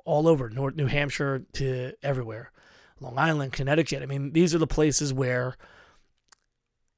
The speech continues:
it was, it's not a, um, this is a discussion on the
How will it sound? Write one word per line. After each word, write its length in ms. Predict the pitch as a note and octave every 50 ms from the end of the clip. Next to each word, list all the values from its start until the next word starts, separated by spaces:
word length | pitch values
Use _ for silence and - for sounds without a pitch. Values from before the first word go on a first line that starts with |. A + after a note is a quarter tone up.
| -
it 200 | - D#3+ - -
was, 560 | D#3+ D#3 D3 D3 C#3+ C#3 C#3 C#3 C3 B2+ D#3 - _ -
it's 160 | D3+ B2+ -
not 200 | F3 F3 F3 F3
a, 200 | E3 D3+ - -
um, 440 | C3+ C3 C3 C3 B2+ B2 B2 B2 C3
this 160 | - D3+ C#3
is 100 | - D#3
a 140 | D#3+ D#3+ C#3
discussion 720 | C3+ C3 - C3 - - - - C#3+ B2+ - - C3+ B2+ - -
on 400 | C3 B2+ B2 B2+ B2 B2 B2 - - _ _ _ _ _ _ _ _ _ _ _ _ _ _ _ _ _ _ _ _ _ _ _ -
the 260 | D#3 D3 C#3+ C3+ B2+